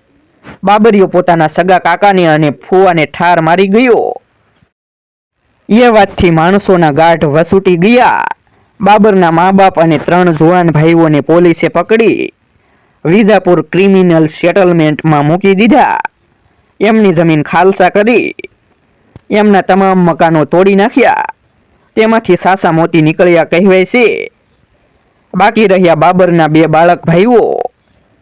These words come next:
એની તપાસે ચડેલી પોલીસ પત્તો ન મેળવી શકી. એને કોઈકે છુપાવ્યા હતા. પકડો બાબરિયાના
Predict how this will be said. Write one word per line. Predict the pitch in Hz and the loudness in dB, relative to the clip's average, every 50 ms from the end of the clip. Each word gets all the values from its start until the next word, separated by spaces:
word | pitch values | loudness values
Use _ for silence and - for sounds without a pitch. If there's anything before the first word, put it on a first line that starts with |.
| _ _ - | _ _ -4
એની | 208 226 220 220 | -2 0 0 0
તપાસે | 202 202 196 - 208 202 - 208 175 | 0 -2 -2 0 0 0 0 0 -2
ચડેલી | - 165 160 156 160 160 156 143 | -2 -2 0 0 0 0 0 -2
પોલીસ | - - 175 190 190 180 175 - - - - - | -2 0 0 2 2 0 -2 -4 -8 -18 -6 -6
પત્તો | 175 180 - - 185 165 | -6 -4 -2 -2 -2 0
ન | 160 156 | 0 0
મેળવી | 165 170 170 175 180 185 196 202 | 0 0 2 2 2 2 0 0
શકી. | - 240 247 - 254 208 - - - - - - _ _ _ _ _ _ _ _ _ _ _ _ _ _ _ - | 0 -2 -2 0 -2 -2 -2 -4 -8 -12 -16 -20 _ _ _ _ _ _ _ _ _ _ _ _ _ _ _ -4
એને | 208 233 220 208 | -2 -2 -2 0
કોઈકે | - 196 190 175 - - 165 | 0 0 0 0 0 -2 -4
છુપાવ્યા | 156 - 196 - 202 185 185 185 190 180 | -2 -2 -2 0 0 0 2 2 0 0
હતા. | 180 190 220 - 254 214 - 80 - - - - _ _ _ _ _ _ _ _ _ _ _ _ _ _ _ _ | 0 -2 -2 0 0 -2 -2 -2 -6 -10 -12 -14 _ _ _ _ _ _ _ _ _ _ _ _ _ _ _ _
પકડો | - 117 - - 214 208 185 | -4 -2 -2 0 0 0 2
બાબરિયાના | 175 170 185 190 196 180 180 175 165 160 151 | 2 2 2 2 2 2 2 2 0 0 -2